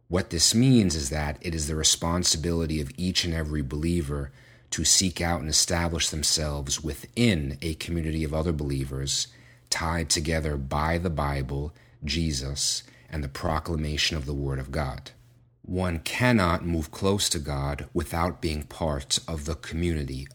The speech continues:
of God. And because there were no chairs, no one ate sitting down. Therefore, fellowship was never meant to be an end in and of itself. Fellowship was always ready and prepared to move,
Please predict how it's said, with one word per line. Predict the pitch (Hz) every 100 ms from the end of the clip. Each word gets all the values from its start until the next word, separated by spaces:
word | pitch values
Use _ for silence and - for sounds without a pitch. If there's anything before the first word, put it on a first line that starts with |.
| -
of | 87 71
God. | 60 57 - - - _ _ _ _ _ _
And | 82 80
because | - - 101 98 82
there | 90 82
were | 82 80
no | 76
chairs, | 73 - 117 90 78 73 - 78
no | 80 82
one | 87 85 85 -
ate | 80 76
sitting | - 82 73 69
down. | 76 67 65 - - - - _ _ -
Therefore, | 71 92 98 - 76 71 71 - - -
fellowship | - 90 92 87 95 -
was | 85 73
never | 80 87 85
meant | 85 82 82 78
to | -
be | 78 80
an | 73 67
end | 87 85 76 69 - -
in | 85
and | 80 76
of | 67
itself. | 69 - 85 67 - - - - _ _ _ -
Fellowship | - 87 90 - 90 80
was | 82
always | - 82 82 80 76 73
ready | 76 82 80 80
and | 76 71
prepared | - - - 117 95 76 69
to | -
move, | 82 95 92 69 69 -